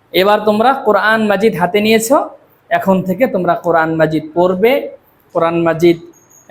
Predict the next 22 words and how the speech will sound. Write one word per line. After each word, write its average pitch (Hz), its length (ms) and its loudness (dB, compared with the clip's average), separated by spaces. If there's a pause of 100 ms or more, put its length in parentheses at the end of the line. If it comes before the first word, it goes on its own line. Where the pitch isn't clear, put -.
(680)
তোমরা 165 220 -2
পড়তে 185 400 0
শিখবে, 175 560 -2
লিখতে 196 420 0
শিখবে। 170 640 -2 (220)
কেমন 214 220 0
লাগতেছে 240 340 2
তোমাদের? 233 380 2 (1080)
আলহামদুলিল্লাহ। 143 800 -2 (440)
তো 190 60 -2
আমরা, 220 340 0
আহ, - 920 -2 (180)
একটু 208 280 0
কোরআন 208 360 0
মাজিদের 180 460 2
দার্স 170 200 2
শুরু 226 360 0
করব। 196 560 0
শুরুতেই 262 460 0
আমরা 208 500 -2 (580)
কোরআনুল 220 400 2
কারীমের 208 580 0